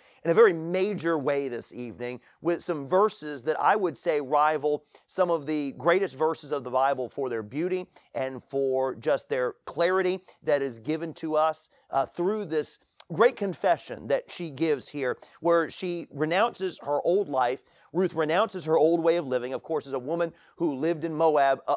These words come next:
a pagan land, a woman who would have served pagan gods before.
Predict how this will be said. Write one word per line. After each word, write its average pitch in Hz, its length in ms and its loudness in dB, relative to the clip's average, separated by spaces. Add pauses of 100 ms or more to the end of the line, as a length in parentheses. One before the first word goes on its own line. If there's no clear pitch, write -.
a 151 100 4
pagan 185 400 0
land, 147 460 -2
a 135 120 4
woman 160 320 -2
who 151 160 -2
would 147 140 -2
have 139 120 -2
served 175 420 -2
pagan 185 340 -4
gods 151 300 2
before. 127 440 -4